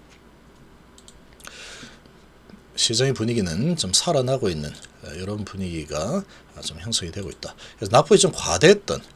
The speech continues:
이런 좀 작은 종목들도, 어, 지금 이 강하게 좀 올라서고 있죠. 이런 에이아이 관련 주들도 이제 움직이고 있는 모습이고, 이제 증시는 좀 바닥을 잡으려고 하는 이런 지금 노력이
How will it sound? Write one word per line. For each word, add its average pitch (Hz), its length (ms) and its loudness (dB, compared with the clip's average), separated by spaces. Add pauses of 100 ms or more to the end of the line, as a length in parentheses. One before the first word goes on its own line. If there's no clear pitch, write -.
(360)
이런 110 320 0
좀 101 180 -4
작은 120 380 4
종목들도, - 1300 0 (340)
어, 76 160 -14
지금 82 480 -2 (600)
이 - 80 -14
강하게 104 320 0
좀 123 180 -2
올라서고 117 360 2
있죠. - 280 -6 (540)
이런 80 180 -8
에이아이 110 260 2
관련 95 260 -2
주들도 95 760 -4
이제 80 120 -10
움직이고 98 420 -4
있는 82 120 -8
모습이고, 78 400 -6 (440)
이제 120 100 4
증시는 170 480 6
좀 151 160 2
바닥을 131 640 6
잡으려고 127 540 2
하는 80 360 -4 (380)
이런 107 360 -2
지금 92 320 2
노력이 92 400 -2